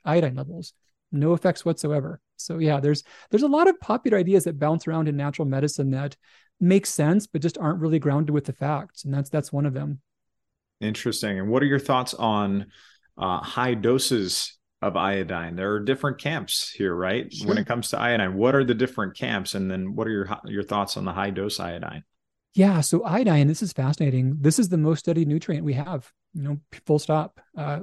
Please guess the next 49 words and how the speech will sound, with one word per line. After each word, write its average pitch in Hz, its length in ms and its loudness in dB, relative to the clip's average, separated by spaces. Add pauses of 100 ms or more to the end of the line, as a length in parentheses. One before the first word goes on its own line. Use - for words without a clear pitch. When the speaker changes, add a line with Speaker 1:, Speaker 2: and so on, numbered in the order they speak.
(100)
Speaker 1:
we 160 120 0
started 156 280 2
looking 156 360 2
at 143 100 2
it 147 80 2
over 151 220 2
a 147 60 2
century 143 360 -2
ago, 147 400 -8 (160)
and 135 360 0
knowing 160 280 4
about 139 260 2
it 170 240 2
made 139 200 0
us 139 100 -4
discover 139 420 2
about 139 220 2
other 160 220 0
vitamins. 139 560 -6 (320)
So - 120 2
we've 143 80 4
got 160 200 4
lots 165 340 -2
of 175 80 0
data 156 220 2
points 135 320 -4
on 143 160 -10
it, 165 140 -12
and 147 100 -2
that 151 180 -4
we 151 60 -8
can 143 100 -4
put 175 140 -2
that 147 100 2
all 139 140 4
here. 143 420 -2 (600)
And 151 100 2
then 160 80 4
we've 175 140 4
got 151 280 2 (300)
a 165 60 -4
group 143 220 0
of 156 100 0
ideas 143 320 2
that - 80 -10
kind 139 100 0
of 139 80 -4
cluster 143 300 -4
together 135 520 -2